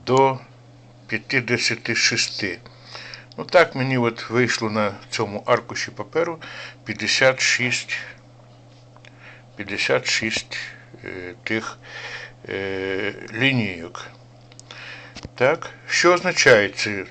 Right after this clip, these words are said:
цифри пі-, від одного до п'ятдесяти шести? А потім дальше, е, ми бачимо з другої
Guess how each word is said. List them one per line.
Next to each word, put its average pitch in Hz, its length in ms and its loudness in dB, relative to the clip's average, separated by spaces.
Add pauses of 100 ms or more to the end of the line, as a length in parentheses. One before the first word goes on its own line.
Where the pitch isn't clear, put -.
цифри - 460 -2
пі-, - 100 -6 (220)
від 107 180 -10
одного 131 320 0
до 107 140 -4
п'ятдесяти 107 640 -6
шести? - 420 -4
А 92 40 -6
потім 127 400 -6 (440)
дальше, 131 480 6 (520)
е, - 80 -8
ми 110 400 0
бачимо 113 540 4
з 98 100 -8
другої 117 460 2